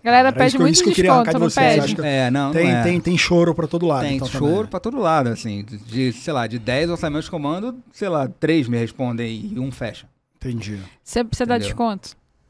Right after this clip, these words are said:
Speaker 3: Então, depende do casamento. Se for um
Speaker 1: É.
Speaker 3: casamento que eu senti que, que a vibe é legal, que vai me trazer,
Speaker 2: Claro,
Speaker 3: que
Speaker 2: você
Speaker 3: vai vender depois, eu
Speaker 2: portfólio,
Speaker 3: dou.
Speaker 2: é. É,
Speaker 1: Vem
Speaker 2: lógico.
Speaker 3: Não tem problema com isso, não.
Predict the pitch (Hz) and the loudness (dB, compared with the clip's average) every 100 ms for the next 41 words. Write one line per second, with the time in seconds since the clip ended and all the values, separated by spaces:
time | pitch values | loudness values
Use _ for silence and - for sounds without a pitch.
0 | _ _ _ _ _ _ 135 165 135 135 | _ _ _ _ _ _ -8 -2 -2 0
1 | 147 143 151 147 139 110 - - _ _ | -2 -4 -4 -4 -2 -4 -6 -18 _ _
2 | - 127 131 143 131 135 135 - - 127 | -10 -4 -2 0 -2 -2 -6 -8 -8 -6
3 | 120 127 120 123 113 117 120 120 113 110 | -6 -4 -6 -4 -4 -4 -2 -2 -4 -6
4 | - 113 120 127 120 123 120 117 107 104 | -6 -8 -6 -4 -4 -2 -2 -4 -6 -10
5 | - - 123 101 - - 131 135 127 131 | -10 -8 -8 -6 -4 0 0 2 2 2
6 | 123 127 135 156 135 139 139 113 110 92 | 2 2 2 4 4 2 2 -2 -6 -12
7 | _ _ _ _ _ - - 220 269 285 | _ _ _ _ _ -16 -10 0 2 2
8 | 269 - 135 139 135 135 139 - 147 107 | 0 -2 -6 -4 -4 -4 -6 -8 -8 -8